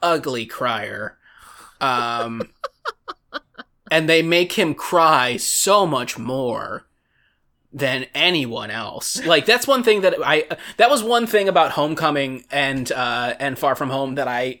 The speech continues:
I actually love is that every other Spider-Man movie has a funeral scene in a gr-, in a cemetery. Every other Spider-Man does, except for the M C U ones. There is some scene, people have umbrellas, it happens to be raining,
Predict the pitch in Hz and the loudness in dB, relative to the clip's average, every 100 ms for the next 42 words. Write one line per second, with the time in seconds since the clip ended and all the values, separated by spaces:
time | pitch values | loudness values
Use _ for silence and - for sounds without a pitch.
0 | _ 143 147 151 151 131 135 139 131 127 | _ 4 4 4 0 0 2 2 2 -2
1 | 131 120 - - - _ _ 196 240 277 | -2 -2 -6 -16 -20 _ _ 2 2 0
2 | 277 - 165 156 170 175 - 139 127 160 | -4 0 2 4 2 2 0 0 0 0
3 | 170 180 180 190 208 254 254 - - 160 | 0 0 -2 -2 -2 -4 -6 -10 -2 0
4 | 156 - 147 143 120 113 - - - _ | -2 -4 -2 -2 -4 -4 -8 -10 -18 _
5 | _ 147 156 151 147 147 160 - 147 120 | _ 0 2 2 0 2 0 2 0 0
6 | 104 - - _ _ _ - _ _ _ | -6 -10 -14 _ _ _ -20 _ _ _
7 | _ _ _ _ 202 208 208 196 170 156 | _ _ _ _ 2 4 6 6 6 2
8 | 156 147 139 131 127 110 135 - 165 135 | 2 2 2 -2 -4 -4 -4 0 0 0
9 | 139 131 120 135 117 113 - - - _ | -2 -4 -4 -6 -8 -10 -14 -18 -20 _
10 | _ _ _ _ _ _ _ _ 156 143 | _ _ _ _ _ _ _ _ 2 4
11 | - - 170 180 160 143 139 - 135 127 | 2 2 2 0 0 -2 -6 -6 -4 -2
12 | - 143 190 202 170 160 165 165 - - | 0 2 2 2 4 4 2 0 -2 -4
13 | 117 160 - 180 185 160 143 143 139 | -2 -4 -2 -4 0 2 2 0 -4